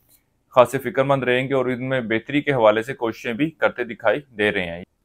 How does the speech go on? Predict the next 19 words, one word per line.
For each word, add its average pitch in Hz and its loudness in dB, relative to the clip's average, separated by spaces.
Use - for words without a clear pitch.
वो 123 2
लोग 135 6
जो 143 0
इश्क - -8
मोहब्बत 131 -2
के 143 -4
मामलात 117 6
में 127 -4
इन्वॉल्व 120 0
हैं, 101 0
इस - -14
अशरे 120 -10
के 135 -8
दौरान 113 2
इनके 123 -2
आपसी 107 4
ताल्लुकात 113 4
में 113 -6
बेहतरी 104 -6